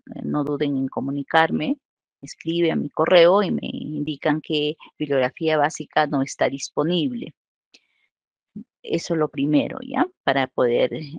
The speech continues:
garantizar ese proceso de acreditación. Lo segundo,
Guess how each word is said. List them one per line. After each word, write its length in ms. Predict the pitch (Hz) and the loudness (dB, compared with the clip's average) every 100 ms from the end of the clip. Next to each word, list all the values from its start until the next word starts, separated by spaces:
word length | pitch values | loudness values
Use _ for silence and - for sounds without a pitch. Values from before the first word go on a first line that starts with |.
| - | -10
garantizar 720 | 143 147 139 143 139 - 196 | 4 6 8 4 0 6 8
ese 180 | 165 - | 8 0
proceso 440 | - 139 - 147 147 | -2 -4 -4 -4 -2
de 80 | 135 | -2
acreditación. 920 | - 127 123 117 - - 127 113 151 _ _ _ - - - - - | -4 -6 -6 -8 -8 -6 -4 -6 -10 _ _ _ -20 -20 -20 -10 0
Lo 200 | 165 165 | 2 2
segundo, 760 | 180 170 196 170 143 135 - | 0 4 4 4 2 -2 -6